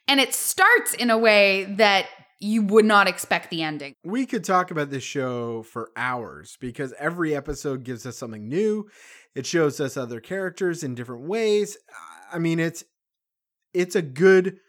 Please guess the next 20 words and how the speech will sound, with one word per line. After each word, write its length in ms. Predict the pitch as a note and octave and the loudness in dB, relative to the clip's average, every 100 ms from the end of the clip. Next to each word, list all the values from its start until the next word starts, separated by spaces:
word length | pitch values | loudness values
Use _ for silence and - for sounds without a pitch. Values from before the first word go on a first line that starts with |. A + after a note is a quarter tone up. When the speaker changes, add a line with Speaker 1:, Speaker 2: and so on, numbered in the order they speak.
| _ _ - | _ _ -2
Speaker 2:
and 120 | F#3+ | 2
I 100 | G#3 | 2
think 240 | C4+ B3 | 2 -4
three 540 | - - B3 C4 C#4 C4+ | -8 -6 0 2 2 2
is 180 | A#3 | 2
the 100 | G3+ | 6
right 300 | G3 F#3+ F3 | 6 6 0
place 600 | F3 D#3+ B2 G#2+ - - _ _ | -2 -6 -4 -6 -12 -16 _ _
for 240 | _ D3+ D3+ | _ -2 0
this 180 | C3 A#2+ | -2 -4
show. 360 | - B2 - - - _ _ | -8 -10 -12 -18 -20 _ _
Speaker 1:
Yeah. 500 | A3+ B3 D3+ C3 B2+ | 2 4 4 0 -2
Speaker 2:
Um, 200 | B2+ B2+ _ _ | -4 -8 _ _
you 160 | D#3 | -4
know, 220 | D3 C#3 C3+ | -2 -2 -2
this 220 | D3+ F#3 | -2 -4
show 320 | - G3 F3+ | 0 2 2
was, 360 | D#3+ C#3+ - - | 2 0 -2 -14
was 280 | C3+ B2+ A#2 | -8 -8 -10
critically 1120 | - - A#3 C4+ C#4 A#3 - C#3+ B2 G#2+ F#2+ | -20 -8 -6 -2 0 0 -2 -6 -6 -8 -14